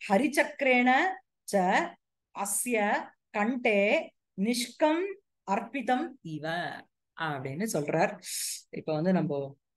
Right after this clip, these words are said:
வியாக்கியானம் பார்த்துட்டு போலாம். அதான் ஸ்லோகா இருக்கும். ஆ. நனு சர்வ உபாயேபியः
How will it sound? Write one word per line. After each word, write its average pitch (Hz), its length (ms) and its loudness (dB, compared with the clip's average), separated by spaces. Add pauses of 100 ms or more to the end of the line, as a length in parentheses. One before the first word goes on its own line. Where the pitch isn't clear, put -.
(160)
வியாக்கியானம் 190 460 4
பார்த்துட்டு 156 260 -4
போலாம். 147 300 -6 (1080)
அதான் 175 300 0
ஸ்லோகா 180 340 0
இருக்கும். 151 300 -6 (4000)
ஆ. 135 60 -6 (840)
நனு 214 260 8 (380)
சர்வ 285 420 6 (100)
உபாயேபியः 240 880 6